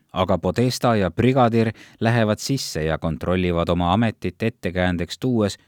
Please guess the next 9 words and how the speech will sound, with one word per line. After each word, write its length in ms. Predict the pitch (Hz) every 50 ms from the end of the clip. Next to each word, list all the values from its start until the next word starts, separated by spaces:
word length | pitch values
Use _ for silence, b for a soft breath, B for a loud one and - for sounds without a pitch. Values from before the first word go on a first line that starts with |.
| b b
uudishimulikult 1300 | - 95 110 120 117 117 113 104 - - - 107 107 104 98 92 87 85 78 - _ - 80 73 - - - -
kõigi 380 | 85 85 87 82 - 82 80 78 71
kirju. 460 | - 85 82 76 73 67 67 65 65 - _ _ _ _ _ _ _ _ _ _ _ _ _ _ -
Aga 240 | 90 95 98 101 98 95
sel 260 | - 120 101 80 73
õhtul 560 | 73 69 - - - 78 78 78 80 82 85
jääb 220 | 87 92 95 95 - _
post 280 | 110 110 107 - - -
hiljaks. 420 | 139 131 113 80 - - - -